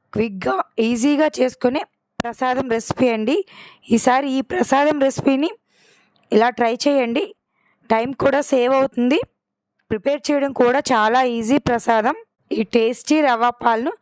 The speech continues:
మీరు ఒకసారి ట్రై చేయండి. మీకు ఎలా వచ్చిందో నాకు కామెంట్ చేయండి. మీకు ఈ వీడియో నచ్చితే మీ ఫ్రెండ్స్కి, రిలేటివ్స్కి షేర్ చేయండి. Thanks for watching this video. ప్లీజ్ లైక్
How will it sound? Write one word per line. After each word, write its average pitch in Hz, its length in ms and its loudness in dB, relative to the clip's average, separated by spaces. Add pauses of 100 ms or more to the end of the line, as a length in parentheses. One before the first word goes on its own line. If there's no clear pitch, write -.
(320)
మీరు 233 200 -2
ఒకసారి 254 360 -2
ట్రై 226 120 2 (120)
చేయండి. 262 360 0 (460)
మీకు 214 240 0
ఎలా 233 200 2
వచ్చిందో 269 340 -2 (100)
నాకు 254 240 -2
కామెంట్ 233 340 0
చేయండి. 240 340 0 (360)
మీకు 226 240 -4
ఈ - 20 0 (120)
వీడియో 262 240 2 (100)
నచ్చితే 254 320 -2 (640)
మీ 240 80 2 (100)
ఫ్రెండ్స్కి, 233 460 0 (400)
రిలేటివ్స్కి 254 560 -2 (420)
షేర్ 247 320 -2
చేయండి. 247 360 0 (580)
Thanks 320 280 2 (100)
for 359 80 4 (120)
watching 320 340 2
this 339 140 2 (120)
video. 320 320 4 (800)
ప్లీజ్ 262 260 4 (100)
లైక్ 240 180 4